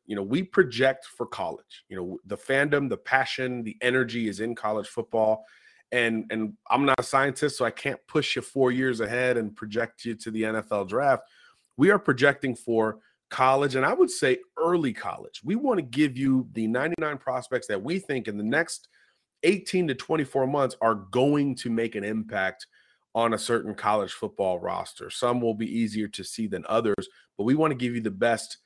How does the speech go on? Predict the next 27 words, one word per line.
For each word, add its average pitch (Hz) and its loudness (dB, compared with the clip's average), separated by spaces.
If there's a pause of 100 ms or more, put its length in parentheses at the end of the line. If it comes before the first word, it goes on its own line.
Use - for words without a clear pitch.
(320)
you 110 -2
know, 92 -4
nineteen, 127 2
twenty-year-old 143 4 (180)
college 120 2
football 110 -2
players 107 -2
that 98 -6
will, 104 -2 (280)
you 113 -6
know, 104 0
don, 104 0
you 104 -6
know, 101 -4
that 101 -2
N 107 -4
C 107 -8
double 98 -4
A 95 -2
logo 95 -4
on 92 -6
their 90 -8
helmet, 98 -6 (100)
um, 87 -8 (240)
going 101 0
forward. - -4
So 107 2